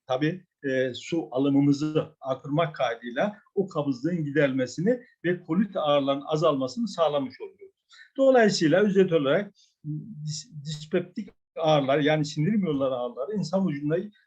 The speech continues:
kronik ya da şiddetli su kaybı ile ilişkili olduğun, susuzluğun en önemli sinyali olduğunu anlamamız gerekiyor. Ve burada, e, Ferit Batmangil, e, vü-, vücudunuz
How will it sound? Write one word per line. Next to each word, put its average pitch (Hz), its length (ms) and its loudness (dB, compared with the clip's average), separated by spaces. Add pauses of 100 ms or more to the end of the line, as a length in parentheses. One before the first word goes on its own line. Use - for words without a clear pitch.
(180)
kronik 185 400 2
ya 165 140 4
da 208 260 0 (140)
şiddetli 180 520 -2
su - 160 -14
kaybı 151 300 2
ile 139 160 0
ilişkili 185 520 -4 (400)
olduğun, 170 400 -2
susuzluğun 175 720 -4 (300)
en 196 120 4
önemli 151 380 2
sinyali 170 420 -2
olduğunu 160 520 -4
anlamamız 131 640 -2
gerekiyor. 143 720 -4 (640)
Ve 190 180 4
burada, 185 460 2 (240)
e, 165 60 -2 (360)
Ferit 196 300 -2
Batmangil, 170 600 -2 (200)
e, 147 60 -6 (380)
vü-, 156 240 -6 (360)
vücudunuz 170 720 -4